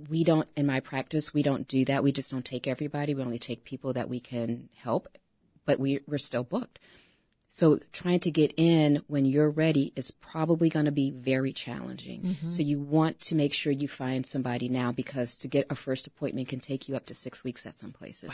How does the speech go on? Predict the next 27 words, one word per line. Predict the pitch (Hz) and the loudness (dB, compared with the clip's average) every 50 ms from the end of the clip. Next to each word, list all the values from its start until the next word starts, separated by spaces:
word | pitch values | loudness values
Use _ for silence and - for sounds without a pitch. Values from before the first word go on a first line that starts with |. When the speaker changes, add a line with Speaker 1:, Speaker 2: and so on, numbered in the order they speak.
| 139 | -6
Speaker 2:
Wow. | 143 135 117 117 139 - _ - _ _ _ - | -6 -6 -6 -8 -10 -14 _ -20 _ _ _ -16
Speaker 1:
Mm-hmm. | 139 120 127 131 143 151 - | -14 -14 -12 -14 -14 -8 -6
Speaker 2:
Yeah, | 160 147 139 | -6 -4 -4
that, | 143 147 - _ - | -4 -6 -8 _ -10
that's, | 156 151 - - - - - _ - | -10 -10 -8 -10 -14 -14 -16 _ -4
that | 170 170 | -4 -2
makes | - 165 151 - | -2 -2 -2 -2
it | 151 - | -4 -4
tough. | - 170 143 139 - - - - - - | -4 -4 -4 -4 -6 -10 -16 -20 -16 -14
Speaker 1:
Yeah. | 139 110 113 - - | -12 -12 -8 -4 -2
Speaker 2:
And | 151 151 151 156 - - - | 0 0 0 -2 -4 -8 -6
when | 170 165 175 175 | -4 0 0 2
I | 160 156 | 2 2
think | - 202 202 - | 2 2 2 2
about | - 147 143 139 - - _ - - _ _ _ _ _ _ _ _ _ | 2 2 2 0 -2 -8 _ -20 -20 _ _ _ _ _ _ _ _ _
my | 151 156 160 175 202 233 262 269 | 0 2 4 6 6 6 6 4
situation, | - - 160 - - 151 135 135 139 135 - 151 | 4 2 0 0 0 0 0 0 0 0 0 0
it's | 131 117 147 156 - - | 0 0 0 0 0 0
not | 165 160 160 170 175 175 | 2 2 2 2 0 0
just | - 185 165 151 151 - - - - - _ _ _ _ _ _ _ - | 0 2 2 2 0 -2 -4 -8 -12 -18 _ _ _ _ _ _ _ -2
the | 151 | 0
lack | 151 151 147 151 151 - | 2 4 4 4 2 0
of | 139 - | -2 -2
sunlight | - - 156 139 143 151 160 175 185 - - | -2 -2 -2 -2 -2 0 0 -2 -2 0 -2
that | 185 - | -2 0
makes | 180 185 180 175 - - | 0 -2 -2 -2 -2 0
things | - 185 185 185 185 180 175 - - - | 2 2 4 4 2 2 0 -2 -6 -8